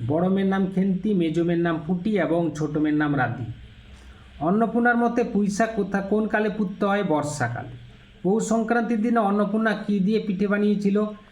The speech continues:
চালের গুঁড়ো, ময়দা, গুড় ও এক বাটি তেল দিয়ে। "যা শিগগির ড্যাশ নিয়ে আয় দেখি", কি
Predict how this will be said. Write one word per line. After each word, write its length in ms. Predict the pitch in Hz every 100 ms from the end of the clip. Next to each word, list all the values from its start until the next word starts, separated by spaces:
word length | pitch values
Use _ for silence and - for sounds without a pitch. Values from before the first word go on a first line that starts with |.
| - -
চালের 360 | 170 180 202
গুঁড়ো, 300 | 170 185 196
ময়দা, 440 | 190 175 175 190 185
গুড় 320 | 160 180 180
ও 60 | 175
এক 240 | 160 151
বাটি 280 | 156 156 156 151
তেল 300 | 131 123 117
দিয়ে। 180 | 107 107 - - - - 107
"যা 380 | 151 214 - -
শিগগির 540 | 202 196 240 247 - - - 117 110
ড্যাশ 380 | 185 208 -
নিয়ে 220 | 208 214 214
আয় 220 | 208 208
দেখি", 540 | 196 185 226 226 - 202
কি 320 | 208 202